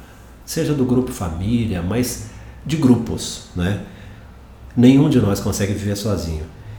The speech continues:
E aí, quando Ian McEwan fala isso, ele diz que sem deba-, sem debate a, a democracia morre. E a informação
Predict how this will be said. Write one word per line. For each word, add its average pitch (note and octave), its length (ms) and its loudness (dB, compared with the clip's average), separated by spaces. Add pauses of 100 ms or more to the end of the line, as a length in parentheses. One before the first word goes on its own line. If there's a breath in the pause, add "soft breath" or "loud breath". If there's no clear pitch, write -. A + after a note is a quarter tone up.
(140)
E D#3 100 2
aí, C3 240 6
quando C#3+ 340 4
Ian B2 420 8
McEwan G2+ 840 0 (100)
fala F#2+ 380 0
isso, G#2+ 420 0 (420 loud breath)
ele A#2+ 300 6
diz A#2 360 2
que B2+ 520 4
sem C#3 380 4
deba-, B2 460 2
sem C3 280 2
debate A#2+ 520 0
a, A#2 420 0
a - 20 -2
democracia A2 600 0
morre. F#2 400 0 (460)
E A2+ 120 2
a A#2+ 60 4
informação B2+ 1120 2